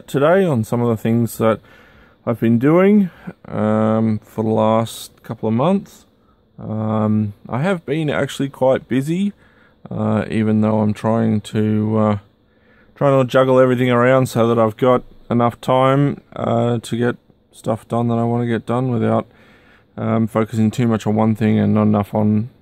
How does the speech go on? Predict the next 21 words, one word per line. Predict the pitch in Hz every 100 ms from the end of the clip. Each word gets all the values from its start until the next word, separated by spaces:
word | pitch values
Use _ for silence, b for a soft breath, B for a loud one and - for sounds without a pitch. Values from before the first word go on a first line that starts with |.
| - -
on | 107
another. | 101 110 135 156 151 b b b _
Um, | - 110 107
one | 127
of | 127
the |
biggest | 120 139 135 -
things | 127 120
that | 113
I |
have | 113 110
been | 117 117
doing | 113 113
over | 113 110
the | 110
last, | 110 110 113 110 - - - _
uh, | - 110 107 107 _
probably | - 113 107 110 113 - -
month, | 113 131 190 190 - - b b b -
uh, | 107 107 -
is | 110 110 - -